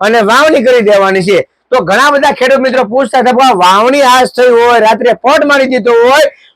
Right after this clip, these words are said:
સવારમાં દાણા ભરાઈ ગયા હોય, વી આઈ પાવરનો પટ મારી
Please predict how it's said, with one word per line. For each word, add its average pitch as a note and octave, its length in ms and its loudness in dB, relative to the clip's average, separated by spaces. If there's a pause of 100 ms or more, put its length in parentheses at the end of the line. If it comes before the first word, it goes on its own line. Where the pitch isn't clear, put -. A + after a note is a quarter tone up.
(120)
સવારમાં D#4 520 2
દાણા C#4 320 2
ભરાઈ D4 440 0
ગયા D#4 140 0
હોય, C#4+ 240 2
વી A#3+ 140 -2
આઈ B3 200 2
પાવરનો A#3 580 0
પટ G#3+ 300 -2
મારી C4 500 0